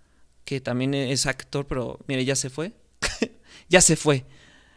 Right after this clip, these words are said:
Eh, hay que criticarlo. Es este,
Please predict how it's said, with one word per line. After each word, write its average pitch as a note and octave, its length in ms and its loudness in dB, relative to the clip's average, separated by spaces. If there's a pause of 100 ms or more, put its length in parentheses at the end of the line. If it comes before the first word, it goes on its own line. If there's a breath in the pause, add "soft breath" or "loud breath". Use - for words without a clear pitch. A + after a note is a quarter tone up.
(140 soft breath)
Eh, D3+ 220 -2
hay - 100 2
que - 180 -2
criticarlo. C#3 680 2 (680 soft breath)
Es D#3+ 540 2
este, D#3 920 -2